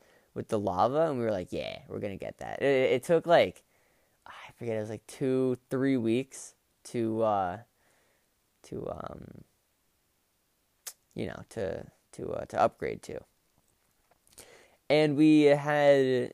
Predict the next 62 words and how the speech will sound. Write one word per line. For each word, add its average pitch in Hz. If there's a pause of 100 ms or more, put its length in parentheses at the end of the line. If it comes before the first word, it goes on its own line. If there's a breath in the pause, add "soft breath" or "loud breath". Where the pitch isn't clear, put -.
a-, -
and 117
we, 127
and 127
we 127
just 120
had, 120
like, 110 (100)
a 98
lot 107
of 101
low 104
level 101
thing. 90
Like, 82
walls 120
were 113
maybe, 110
like, 92
level 101
five 101
or 73
six, 110
maybe 110
a 110
few 117
level 107
seven 101
and 95
eight. 107 (920 soft breath)
Cannons 110 (280)
were, -
like, 76 (140)
ones 101
and 92
twos. 107 (960)
And, -
like, 90
the 104
highest 98
one 101
might 92
have 95
been, 98
like, 87
a 64
six. 104
Same 123
with 110
the 107
Archer 107
Towers. 104
Wizard 107
Towers 104
might 104
have 101
been, 104
like, 92
two, 110
level 107
two, 107
three. 107